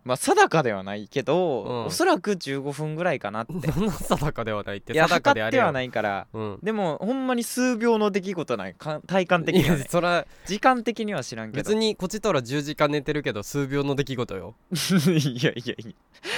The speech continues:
Speaker 1: 十時間は数秒じゃ収まらんよ。
Speaker 2: 体感三秒ぐらいよ。
Speaker 1: いやいやいや、三秒は言い過ぎやわ。
Speaker 2: 親父が、
Speaker 1: 何回か起こされてたやん、つって。
Speaker 2: そう、親父が帰ってきて、
Speaker 1: うん。
Speaker 2: 「起きんのか？起きるよ」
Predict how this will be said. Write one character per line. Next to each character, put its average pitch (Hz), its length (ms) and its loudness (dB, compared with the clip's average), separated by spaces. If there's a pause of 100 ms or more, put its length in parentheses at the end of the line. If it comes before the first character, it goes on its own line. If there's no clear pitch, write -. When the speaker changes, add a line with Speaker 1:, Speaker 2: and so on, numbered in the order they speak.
(340)
Speaker 1:
十 226 280 0
時 262 140 -2
間 151 220 4
は 107 80 -6
数 165 260 -6
秒 160 160 -4
じ 123 100 -8
ゃ 104 80 -4
収 127 120 -8
ま 120 120 -6
ら 120 80 -6
ん 117 80 -10
よ。 92 80 -16 (140)
Speaker 2:
体 202 260 0
感 190 360 2 (100)
三 165 300 2
秒 156 180 0
ぐ 160 80 -4
ら 147 80 -2
い 101 80 -4
よ。 - 120 -14 (160)
Speaker 1:
い 127 80 -6
や 127 140 4
い 120 100 -2
や 107 100 -4
い 101 100 -8
や、 98 80 -10
三 247 320 -2
秒 139 240 -2
は 95 100 -6
言 98 100 -10
い 98 40 -16
過 - 140 -16
ぎ 98 100 -14
や 92 80 -12
わ。 - 140 -18 (120)
Speaker 2:
親 185 220 -2
父 170 100 -6
が、 175 100 6
Speaker 1:
何 226 100 2
回 311 180 2
か 131 120 2
起 123 60 -2
こ 151 120 -6
さ 147 140 0
れ 131 100 -4
て - 100 -20
た 117 120 -6
や 95 100 -8
ん、 - 20 -16
つ - 20 -16
っ 92 40 -16
て。 - 60 -20
Speaker 2:
そ 147 80 -6
う、 156 40 -4
親 208 140 2
父 214 100 -2
が 208 120 -2
帰 220 80 -2
っ 208 80 -2
て 208 120 -8
き 190 80 -16
て、 151 400 -2
Speaker 1:
う - 40 -8
ん。 95 300 -12 (240)
Speaker 2:
「起 175 80 -6
き 220 140 0
ん 196 40 0
の 160 100 0
か？ 135 300 4 (520)
起 185 60 -12
き 208 120 -6
る 220 60 -2
よ」 156 400 0